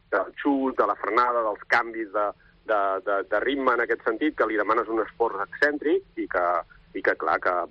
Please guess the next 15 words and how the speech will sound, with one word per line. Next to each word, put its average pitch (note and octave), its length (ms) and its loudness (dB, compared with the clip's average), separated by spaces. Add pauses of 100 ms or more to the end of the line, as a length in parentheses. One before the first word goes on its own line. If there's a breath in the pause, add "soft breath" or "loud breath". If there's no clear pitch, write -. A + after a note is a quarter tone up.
(160)
per A2 140 2
poder A#2+ 340 2
estar - 240 0 (300)
al G2+ 180 -8
nivell G#2 320 -8
que, A2+ 160 2 (300)
que G2+ 180 0 (160)
tothom G#2 400 0
espera G#2 320 0
de G#2 160 0
Dembélé, G2+ 380 0 (640 loud breath)
es F2 320 -4
fa F#2 260 4
francament G#2+ 380 0
difícil. - 400 -6